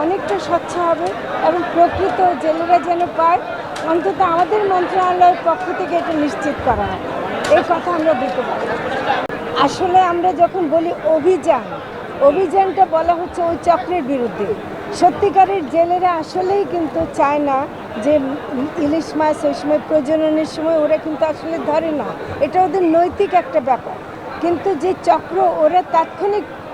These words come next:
মুনাফা চায়, ওরা মুনাফার জন্য এই সময় যেহেতু কেউ ধরবে না,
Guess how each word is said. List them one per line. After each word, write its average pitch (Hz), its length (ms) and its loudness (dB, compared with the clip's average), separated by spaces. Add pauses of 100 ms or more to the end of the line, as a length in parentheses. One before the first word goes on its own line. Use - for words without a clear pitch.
(220)
মুনাফা 330 540 0
চায়, - 240 -2 (440)
ওরা 330 160 4
মুনাফার 349 600 2
জন্য 359 240 0 (200)
এই 330 60 -4
সময় 349 380 0
যেহেতু 320 260 -2 (120)
কেউ 339 220 4
ধরবে 339 320 0
না, 302 160 0